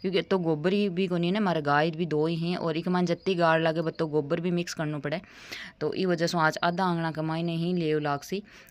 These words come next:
और जो देख लो थे ले दीड़ा कमाई ने और बना दीड़ तक कमाई ने कत्तो फर्क है, यहाँ गड्ढा सा पड़गा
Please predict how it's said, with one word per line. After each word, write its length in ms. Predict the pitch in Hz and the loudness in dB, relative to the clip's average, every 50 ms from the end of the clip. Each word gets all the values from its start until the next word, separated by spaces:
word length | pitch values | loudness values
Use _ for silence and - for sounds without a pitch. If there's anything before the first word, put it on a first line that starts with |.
| - - | -4 0
और 180 | 165 170 170 | 2 2 2
जो 160 | 165 175 180 | 2 2 0
देख 220 | 170 160 170 175 180 | 2 2 2 2 2
लो 140 | 196 196 190 | 0 0 0
थे 180 | 190 180 180 | 0 0 2
ले 220 | 175 175 165 165 165 | 2 2 2 0 0
दीड़ा 320 | 156 170 165 165 165 165 | 0 2 2 4 4 2
कमाई 280 | 160 170 165 170 175 180 | 2 0 0 0 0 0
ने 100 | 190 196 | 0 0
और 200 | 185 170 170 165 | 0 0 0 0
बना 240 | 147 151 160 165 160 | 0 0 0 0 0
दीड़ 240 | 156 160 160 160 156 | 0 0 -2 0 0
तक 120 | 165 160 | -2 -2
कमाई 180 | 165 165 170 170 | 0 -2 -2 -2
ने 60 | 170 | -4
कत्तो 260 | - 156 - - 190 | -4 -4 -4 -4 -2
फर्क 280 | 185 196 160 147 135 160 | -2 -2 -2 0 -2 -2
है, 80 | 160 | -2
यहाँ 120 | 165 165 151 | -2 -2 -2
गड्ढा 300 | - 147 143 131 151 165 | -2 -4 -2 -2 -2 0
सा 160 | 170 190 180 | 0 0 -2
पड़गा 340 | 156 147 139 135 131 143 | -2 -2 -4 -4 -4 -6